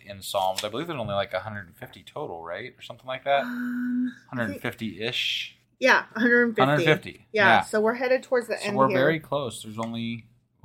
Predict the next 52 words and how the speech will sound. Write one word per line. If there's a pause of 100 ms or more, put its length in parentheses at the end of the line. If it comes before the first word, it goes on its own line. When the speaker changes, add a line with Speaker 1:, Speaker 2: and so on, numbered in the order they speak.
(140)
Speaker 1:
fifteen
more
to
go
or
so.
Speaker 2:
Yep. (440)
Speaker 1:
And
then
we'll
be
done
with
Psalms.
Speaker 2:
Yeah,
and
so, (240)
um,
let's
see. (300)
This
is
going
out
on
Wednesday,
so
Speaker 1:
Yeah.
Speaker 2:
Thursday
will
be
our
live
show.
Speaker 1:
Yep, (200)
which
will
be
a
special
episode.
It
will
not
be
Psalms.
Speaker 2:
It
will
not
be
Psalms.
Speaker 1:
Right.